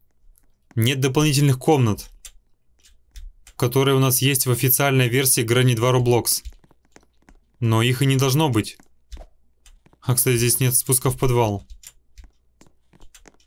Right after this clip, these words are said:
Так, это кто? Никита Фростенко. Смотрите, я ему покажу сейчас автомат.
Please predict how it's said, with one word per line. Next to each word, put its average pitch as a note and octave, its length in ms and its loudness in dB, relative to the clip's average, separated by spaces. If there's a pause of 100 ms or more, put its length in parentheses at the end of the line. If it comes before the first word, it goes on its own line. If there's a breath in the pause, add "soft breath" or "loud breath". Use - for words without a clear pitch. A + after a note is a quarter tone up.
Так, A2+ 240 -4
это B2 140 -6
кто? B2+ 320 -4 (460)
Никита B2+ 380 0
Фростенко. A2+ 680 -2 (1800)
Смотрите, A#2+ 360 -2
я A#2 40 -2
ему A2+ 120 -4
покажу A#2 220 -2
сейчас - 200 -2
автомат. A#2+ 480 -2